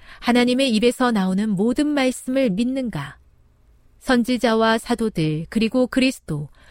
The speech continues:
모든 빛과 축복의 근원이시며 그 안에 모든 풍요와 충만함이 거하시는 예수 그리스도가 하신 말씀을 믿는가?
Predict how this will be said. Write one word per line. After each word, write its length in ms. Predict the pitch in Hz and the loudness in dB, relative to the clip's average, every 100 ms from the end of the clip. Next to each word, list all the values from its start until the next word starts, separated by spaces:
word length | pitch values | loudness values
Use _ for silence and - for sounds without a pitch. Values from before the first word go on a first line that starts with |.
| - | -10
모든 500 | - 220 247 302 302 | 0 2 4 2 0
빛과 480 | 269 226 - - 262 | 0 -2 -2 0 0
축복의 480 | - - - 269 277 | 0 -8 -6 -2 0
근원이시며 840 | 254 220 214 196 - 156 147 175 - - - | 0 0 0 -2 -4 -6 -6 -8 -14 -20 -20
그 160 | - 190 | -6 -2
안에 300 | 170 170 165 | 0 -2 -2
모든 540 | 185 226 254 285 294 | 0 2 2 0 -2
풍요와 580 | - 311 285 262 269 262 | -6 -4 -2 0 0 0
충만함이 720 | - 285 269 262 247 226 226 | -4 -6 -4 -2 -2 -2 -4
거하시는 640 | - 180 180 - 190 208 165 | -2 -4 -4 -4 -2 0 0
예수 440 | 190 226 285 262 | 0 0 -2 -2
그리스도가 580 | - 233 262 - 254 254 | -2 -2 -2 -2 0 0
하신 300 | 247 - 262 | 0 -4 -2
말씀을 580 | 190 175 - 262 180 147 - - - | 0 -2 -2 -4 -2 -4 -12 -20 -6
믿는가? 640 | 180 202 226 226 180 139 | 0 0 0 -2 -6 -10